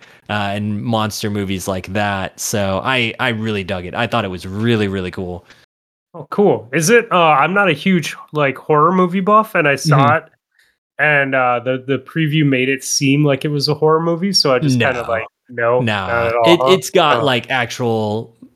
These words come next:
Speaker 1: typical Marvel action you would see, just in a different style. I don't think there's really anything scary about it other than some horror homages that they paid to different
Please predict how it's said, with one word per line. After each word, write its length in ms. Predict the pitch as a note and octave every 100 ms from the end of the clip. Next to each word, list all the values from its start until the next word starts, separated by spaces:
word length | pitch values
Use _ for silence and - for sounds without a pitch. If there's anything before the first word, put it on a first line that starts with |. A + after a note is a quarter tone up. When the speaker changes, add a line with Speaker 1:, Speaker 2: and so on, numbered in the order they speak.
| -
Speaker 1:
typical 460 | E3+ C#3+ C3+ C3
Marvel 460 | A#2+ A2+ A#2 A#2+ A#2
action 420 | A#2+ A#2 C3 A#2+
you 100 | A#2
would 140 | G#2+
see, 220 | - B2 A#2
just 240 | A2+ -
in 100 | B2+
a 100 | A#2
different 640 | F#2 - A#2 G#2 A#2 G#2 F#2+
style. 800 | - - G#2 G2+ G2 F#2 F#2 G#2+
I 100 | C#3+
don't 120 | G#3
think 160 | A3+ G3
there's 220 | F#3 A#2
really 560 | B2+ C#3+ F#3 F#3 D#3 B2+
anything 480 | C#3 B2 C3+ A#2+
scary 680 | G#2+ - - B2 A#2 B2+ C#3+
about 300 | D3 D3 C#3
it 100 | C#3+
other 260 | C3+ C#3 C#3+
than 200 | C3 B2+
some 400 | - B2 A2+ G#2+
horror 680 | - B2 A#2+ A2 G#2 G2+ -
homages 600 | A#2 A2 G#2+ G#2 G#2 F#2
that 160 | G#2+ -
they 120 | G2+
paid 420 | - A2 G2+ G2+ G2
to 60 |
different 540 | G2 G#2+ - G2+ F#2+